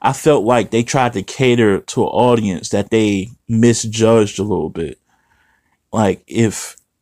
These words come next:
<sighs> I don't know, when all these battles come out, and, and it's gonna be a while before all of them officially be out. But if you ordered it and you got it on demand, just check them all out in each round or just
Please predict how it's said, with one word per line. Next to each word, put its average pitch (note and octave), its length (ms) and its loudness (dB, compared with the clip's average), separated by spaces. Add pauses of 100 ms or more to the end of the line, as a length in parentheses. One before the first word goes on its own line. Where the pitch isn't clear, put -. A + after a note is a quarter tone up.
(140)
<sighs> - 380 -20
I - 540 -6
don't A#2+ 100 4
know, G#2+ 100 4
when G#2+ 140 4
all D#3 160 6
these D3+ 180 0
battles B2+ 300 2
come G#2+ 220 0
out, G2 280 0
and, G#2 300 -6
and A2 380 -2 (460)
it's A#2+ 140 0
gonna D#3+ 160 4
be C#3 100 4
a B2 60 6
while A#2 300 4
before G#2 420 0 (260)
all A#2+ 360 4
of G#2+ 120 2
them G2+ 240 -2
officially G#2 520 -2
be G2 180 -2
out. E2 280 -4 (560)
But A2+ 100 4
if A#2 140 2
you D#3+ 340 2 (160)
ordered C#3 340 6
it C#3+ 180 2
and G#2+ 200 0
you A2+ 100 2
got B2 180 4
it A2+ 80 4
on B2 220 4
demand, B2 480 2
just D3 200 0
check F3+ 280 0
them D3 160 0
all C#3 300 4
out C3+ 320 4
in G#2+ 160 -2
each C3+ 300 -4
round A#2 600 2
or G#2+ 100 2
just A#2 300 0